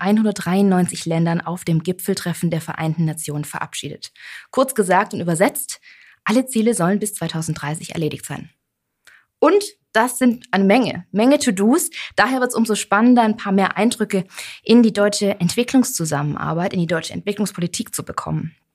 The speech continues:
Und während gerade in New York die Generalversammlung der Vereinten Nationen stattfindet und auf den Straßen ein weiterer globaler Klimastreik auch stattfindet,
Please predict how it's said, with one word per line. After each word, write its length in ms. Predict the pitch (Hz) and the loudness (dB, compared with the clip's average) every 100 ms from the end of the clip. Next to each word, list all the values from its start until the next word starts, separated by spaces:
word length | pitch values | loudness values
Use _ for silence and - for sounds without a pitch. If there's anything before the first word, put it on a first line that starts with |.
| _ - - | _ -16 2
Und 160 | 196 | 4
während 260 | 190 202 196 | 6 4 4
gerade 220 | 196 220 | 4 6
in 100 | 233 | 8
New 60 | 214 | 8
York 380 | 190 185 262 - - - - - | 8 6 4 0 -20 -20 -20 0
die 100 | 220 | 2
Generalversammlung 760 | 214 208 185 240 269 233 233 220 | 4 4 4 2 2 2 4 4
der 100 | 190 | 2
Vereinten 320 | 202 190 196 | 0 0 2
Nationen 420 | 185 - 311 330 | 0 0 0 2
stattfindet 640 | 302 262 247 - 233 226 202 | 2 2 0 0 4 4 4
und 100 | 170 | -2
auf 100 | - | -2
den 100 | 180 | -4
Straßen 560 | - 185 190 196 190 - - - | 0 0 2 0 -2 -4 -20 -8
ein 120 | 180 | -2
weiterer 320 | 175 190 190 180 | 0 0 0 -4
globaler 420 | 190 175 170 165 | -4 -4 -2 -2
Klimastreik 880 | - 208 285 349 - - 202 240 269 | 2 4 4 4 -4 -4 0 0 0
auch 100 | 247 | -2
stattfindet, 800 | 254 - 254 - 277 269 302 | -2 -2 -2 0 4 4 4